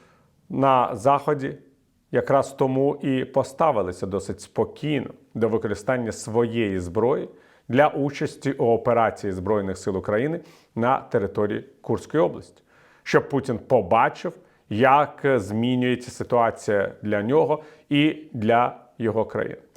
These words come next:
Але відбувається щось абсолютно інше. Путін не тільки не збирається закінчувати війну, але переходить до нових і нових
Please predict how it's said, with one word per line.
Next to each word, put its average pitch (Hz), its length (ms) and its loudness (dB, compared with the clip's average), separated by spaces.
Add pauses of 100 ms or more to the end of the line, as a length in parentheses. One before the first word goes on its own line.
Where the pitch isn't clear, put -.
(100)
Але 196 160 6
відбувається 170 540 2
щось 185 460 -2
абсолютно 175 1200 0
інше. 151 560 -2 (580)
Путін 190 440 4
не 165 240 4
тільки 180 480 0
не 147 160 2
збирається 131 680 4
закінчувати 120 840 0
війну, 107 280 -6 (340)
але 170 180 6
переходить 175 640 4
до 175 220 6
нових 165 720 2
і 190 100 2
нових 170 380 2